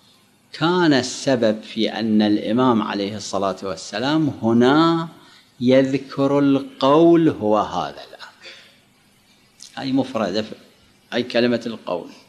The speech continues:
بإجمال. والقول بالحق. إلهي وفقنا لحلية الصالحين وزينة المتقين، اللي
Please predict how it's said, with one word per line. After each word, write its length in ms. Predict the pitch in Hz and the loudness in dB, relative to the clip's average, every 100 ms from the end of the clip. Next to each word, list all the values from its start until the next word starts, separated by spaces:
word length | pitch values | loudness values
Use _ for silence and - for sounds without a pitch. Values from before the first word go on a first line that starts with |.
| _ - | _ -14
بإجمال. 480 | - 98 - 90 78 - _ _ _ _ _ _ _ _ - - - - - _ _ _ _ | -10 -10 -10 -12 -14 -20 _ _ _ _ _ _ _ _ -20 -20 -20 -20 -20 _ _ _ _
والقول 1120 | 180 165 170 170 156 - 202 226 220 214 214 202 | -6 0 2 2 0 -4 2 2 4 6 8 6
بالحق. 800 | 139 113 92 - 117 107 - - - _ _ _ _ _ _ _ _ _ _ _ _ _ _ _ _ _ _ _ _ _ _ 180 | 4 2 2 -2 -4 -4 -8 -18 -18 _ _ _ _ _ _ _ _ _ _ _ _ _ _ _ _ _ _ _ _ _ _ -12
إلهي 380 | 190 160 147 | -8 -4 2
وفقنا 800 | 151 127 127 - 196 196 147 127 135 127 _ _ _ _ _ _ _ _ _ _ _ _ _ _ _ - | 2 2 0 -6 -6 -4 -8 -8 -12 -20 _ _ _ _ _ _ _ _ _ _ _ _ _ _ _ -10
لحلية 540 | 104 - 143 123 107 - | -4 0 2 2 0 -6
الصالحين 840 | 104 - 104 98 95 - 127 113 | -10 -6 -4 -2 -4 -4 -4 -2
وزينة 480 | 101 95 110 123 101 - | -4 -6 -4 -4 -4 -8
المتقين، 840 | 98 101 - - 98 156 180 135 | -12 -14 -12 -12 -6 -2 -2 -4
اللي 600 | - 95 90 95 101 92 | -8 -12 -8 -4 -4 -6